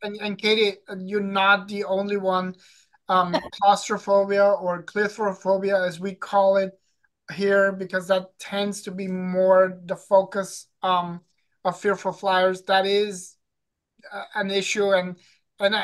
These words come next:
Speaker 1: and I hear you. The, ultimately, if you can support yourself with these, um, V R devices, um, absolutely go ahead and do it. Um, and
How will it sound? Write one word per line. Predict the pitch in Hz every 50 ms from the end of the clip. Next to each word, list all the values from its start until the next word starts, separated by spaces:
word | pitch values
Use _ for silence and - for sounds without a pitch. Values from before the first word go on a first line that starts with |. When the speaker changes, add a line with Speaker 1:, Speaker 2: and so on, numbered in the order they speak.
| 196 208
Speaker 1:
and | 214 214
I | 214 214 196
hear | 196 220 226 226
you. | 202 185 180
The, | 170 165 180 185 185 -
ultimately, | - 180 190 185 - 208 208 202 190 202 202 202 202 208
if | 196 196 196 180 165 -
you | - 190 202 196 185 _
can | - 190 190 196 196
support | 185 - 196 180 - - 190 196 185 185 -
yourself | 185 185 - 196 185 175 180 -
with | 185 175 -
these, | 202 190 190 185 185 - - _ _ _ _ _ _ _ _ _ _
um, | - 190 185 185 180 180 180 180
V | 185 190 202 196
R | 190 180 185 190
devices, | 190 196 190 175 180 175 185 190 185 - 214 196 196 190 185 - - _ _ _ _ _ _ _ _ -
um, | 190 190 185 180 180 180 175 170 160 160 _ _ _ _ _ _ _ _ _ _ _ _ _ - 190 180 180 - - - -
absolutely | 180 196 190 - - 208 196 190 208 202 185 190 185
go | 180 180 185 180 180
ahead | 180 170 175 190 185 180
and | 180 165 160 156 -
do | - 220 233 220 185
it. | 175 170 175 180 _ _ _
Um, | - 180 175 170 170 165 165 165 175 _ _ -
and | 190 190 185 185 180